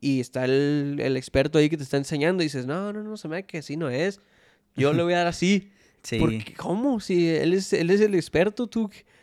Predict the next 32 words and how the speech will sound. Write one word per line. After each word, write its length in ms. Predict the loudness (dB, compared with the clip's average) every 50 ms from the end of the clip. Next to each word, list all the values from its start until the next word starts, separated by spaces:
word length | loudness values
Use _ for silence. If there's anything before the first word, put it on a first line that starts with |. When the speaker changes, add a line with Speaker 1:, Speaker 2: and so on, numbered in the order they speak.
| _ _ _
Speaker 1:
¿Tú 180 | -2 -2 -2 0
qué? 300 | 2 2 0 0 0 -6 -8
Tú 180 | -6 -4 -2 0
no. 380 | 2 2 2 2 2 0 -4 _ _
Speaker 2:
Sí, 260 | -8 -6 -4 -4 -4 -4 -6
y, 400 | -4 -2 -2 -2 -2 -4 -6 -10 _ -14 _
y 120 | -4 -2
la 120 | 0 -2 -2
cosa 480 | -2 -4 -4 -2 -4 -4 -4 -2 -2
a 40 | -2
lo 120 | -2 -4
que 140 | -4 -4 -4
yo, 420 | -2 -2 -2 -2 -4 -4 -8 -10 -12 -14 _ _ _ _ _ _ -10
porque 200 | -10 -8 -6 -4
a 40 | -2
mí, 300 | 0 0 2 2 0 0
sobre 200 | 0 -2 -2 -2
todo 120 | -2 -2 -2
en 40 | -2
este 140 | -2 -4 -4
tema, 260 | -4 -2 -2 -2 -2
me 180 | -2 -2 -4
gustaba 460 | -4 -4 -6 -10 -8 -6 -4 -2 -2 -2
mu-, 140 | -2 -4 -4
no 140 | -4 -6 -6
me 140 | -4 -6 -6
gustaba, 400 | -8 -10 -12 -12 -10 -8 -8 -8
<laughs> 20 |
pero, 240 | -6 -6 -6 -8 -8 -12 -18 -20
Speaker 1:
Sí. 240 | -14 -12 -10 -10 -10 -8 -4
Speaker 2:
pero 280 | -2 0 0 0 0
me, 680 | 0 0 0 0 0 0 -2 -2 -4 -4 -6 -6 -8